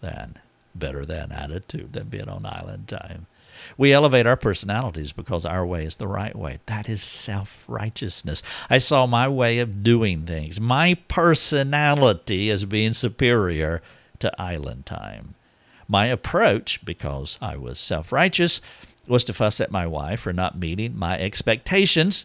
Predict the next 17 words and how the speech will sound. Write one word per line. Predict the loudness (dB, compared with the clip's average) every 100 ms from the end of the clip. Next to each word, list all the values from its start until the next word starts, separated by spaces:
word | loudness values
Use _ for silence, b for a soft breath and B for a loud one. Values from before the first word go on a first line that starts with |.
| -4
of | -12 -8
being | -10 -8 -10
on | -8 -6 -8 -12
time. | -16 -14 -12 -14 -16 -18 -20 B B B 4
With | 4
the | 6
gospel | 4 4 4 2 4
on | 2
the | 2
perimeter | 0 0 2 0 -2 0 0
and | 2 0
my | 2 0
personality | 2 2 2 0 0 -2 0 -2
preferences | 0 -2 0 -2 0 0
in | 2
the | 2
center, | 2 2 0 -2 -4